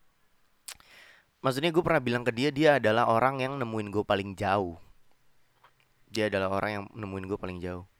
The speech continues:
Paling jauh nemuin gue. Di saat yang lain enggak gitu. Dia tuh orang yang bener-bener, apa namanya, narikin gue, "Nggak boleh gitu."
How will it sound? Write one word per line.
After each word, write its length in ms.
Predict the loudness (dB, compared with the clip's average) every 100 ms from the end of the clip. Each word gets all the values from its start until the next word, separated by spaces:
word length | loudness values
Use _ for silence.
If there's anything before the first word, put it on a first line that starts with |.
| _ _ _ _ _ _ _ _ _ _ _ _ _ _
Paling 240 | -4 -2
jauh 240 | -4 -4
nemuin 340 | -4 -6 -8 -10
gue. 160 | -8 -8 -10 _ _ _ -20 _ -20 _ _ _ -20 _ -20 -16
Di 80 |
saat 240 | -6 -6 -6
yang 160 | -6
lain 80 | -6
enggak 400 | -8 -10 -10 -12 -16
gitu. 120 | -20 _ _ _ _ _ _ _ _ _ _ _ _ _ _ _ _ _ _ _
Dia 100 | -10 -4
tuh 80 |
orang 320 | -2 -2 -4 -6
yang 80 |
bener-bener, 640 | -8 -6 -6 -4 -4 -6 -8 -14
apa 160 | -12
namanya, 320 | -10 -10 -14 -16 _ _ _ _ _ _ _ _ _ _ _ _ _ _ -20 _ _
narikin 480 | -2 0 -2 -8 -6
gue, 320 | -2 0 2 0 -2
"Nggak 120 | -2 0
boleh 180 | 0 -2
gitu." 480 | -8 -10 -8 -8